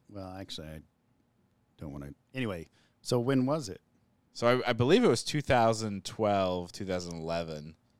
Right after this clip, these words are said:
Speaker 2: is when the Clone Wars series, I think you're, I think
Speaker 1: Two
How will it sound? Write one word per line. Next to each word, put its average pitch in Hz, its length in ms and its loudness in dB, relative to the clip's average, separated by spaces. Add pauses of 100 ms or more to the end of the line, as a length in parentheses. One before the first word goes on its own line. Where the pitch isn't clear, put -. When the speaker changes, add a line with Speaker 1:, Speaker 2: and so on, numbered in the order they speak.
(200)
Speaker 2:
is 95 120 -10
when 92 300 -4
the 90 80 -6
Clone 95 320 -6
Wars 87 180 -6
series, 87 260 -6 (180)
I 143 100 2
think 294 240 2 (180)
you're, 165 320 8
I - 20 6
think - 20 -
Speaker 1:
Two 147 40 10